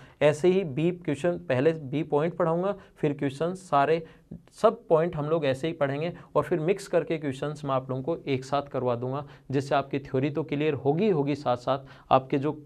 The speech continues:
आगे के क्वेश्चंस हैं, जैसे जैसे क्वेश्चंस बनते हैं वो भी सारे क्लियर हो जाएंगे। एक पॉइंट जो है यहाँ से हंड्रेड परसेंट क्वेश्चन आएगा, यहाँ से आएगा, यहाँ से ज़रूरी नहीं है। या आप तीन क्वेश्चन इससे पूछ लिए, तीन क्वेश्चन इससे पूछ लिए,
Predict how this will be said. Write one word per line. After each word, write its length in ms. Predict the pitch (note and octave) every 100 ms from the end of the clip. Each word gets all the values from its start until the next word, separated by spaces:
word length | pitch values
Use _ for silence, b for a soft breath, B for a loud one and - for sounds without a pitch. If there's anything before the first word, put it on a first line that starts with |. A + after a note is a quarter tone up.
| -
आगे 240 | B2 C#3
के 140 | D#3 F3+
क्वेश्चंस 560 | F3 C#3+ G3 G#3+ -
हैं, 200 | C#3 C#3 B B
जैसे 280 | C3 D3+ D#3
जैसे 260 | F3+ F3 F3+
क्वेश्चंस 400 | D3+ C3+ C#3+ B2+
बनते 320 | C3 A#2+ B2+
हैं 220 | A#2+ C3 C3 B C#3+
वो 120 | D3
भी 100 | D#3
सारे 300 | - A#2+ C3
क्लियर 320 | C3+ B2+ A#2
हो 80 | G#2+
जाएंगे। 340 | G#2 G#2 G#2+ - b b -
एक 260 | D3 E3
पॉइंट 260 | - D#3+ F3 - _ _
जो 120 | C#3+ D#3
है 200 | D3 E3
यहाँ 260 | C3 C#3+
से 160 | C#3 F3
हंड्रेड 340 | D3 D3 D#3
परसेंट 300 | D#3 D3 E3 D#3+
क्वेश्चन 260 | D3+ D#3
आएगा, 220 | D3+ D#3
यहाँ 260 | E3+ B2+ C3
से 140 | C3 C#3+
आएगा, 280 | C#3 D3 D#3+ B B
यहाँ 160 | C3+ D3+
से 140 | D#3
ज़रूरी 360 | F3+ D#3+ D#3+ D#3+
नहीं 200 | D3 C#3+
है। 80 | D3+ D3+ B D3+
या 60 |
आप 100 | D3 D#3
तीन 180 | E3
क्वेश्चन 280 | E3+ E3 D#3
इससे 260 | C#3+ C#3 D#3+
पूछ 220 | D3+ D3
लिए, 100 | E3
तीन 240 | E3+ D#3 D3+
क्वेश्चन 280 | D3+ D3+ C3+
इससे 240 | C3+ D3
पूछ 220 | C3+ C3+
लिए, 200 | C#3+ D#3